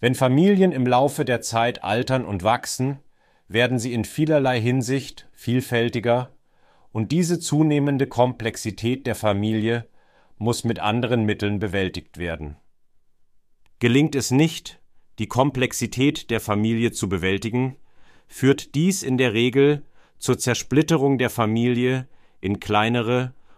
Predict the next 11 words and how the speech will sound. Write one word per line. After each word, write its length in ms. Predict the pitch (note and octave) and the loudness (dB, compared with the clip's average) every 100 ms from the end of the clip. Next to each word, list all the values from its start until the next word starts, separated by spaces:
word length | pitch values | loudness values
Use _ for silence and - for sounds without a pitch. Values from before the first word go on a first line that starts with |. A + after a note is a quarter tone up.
| - | -10
und 200 | A2+ A#2 | -4 -2
homogenere 760 | G2+ A2 G#2+ G#2+ A2+ G#2+ F2 F#2+ | 0 0 0 0 0 0 0 -4
Einheiten, 760 | F2 F#2+ F2 F2+ F2 F#2+ A2+ A2+ _ _ _ _ - | -4 -4 -4 -4 -4 -6 -8 -10 _ _ _ _ -6
was 180 | G2+ - | -6 -2
dann 180 | G2+ | -2
meist 520 | F#2 F#2+ A#2 - - - - - - | 0 -2 -2 -6 -12 -20 -20 -20 -10
zu 140 | A2 | -8
Stammesstrukturen 1300 | - A2+ A#2+ A#2+ - F#2+ F2+ - F#2+ F#2+ G2 G#2 A2+ - - _ G#2 | -2 0 0 -2 -6 -6 -8 -6 -4 -2 0 -2 -6 -16 -20 _ -6
im 120 | A2 | -2
Gesellschafterkreis 1000 | G#2+ G#2 A2 - E2+ - E2+ - D2 - | -2 -2 -2 -4 -8 -8 -10 -8 -10 -10
führt. 420 | - E2 D#2 - | -8 -8 -8 -12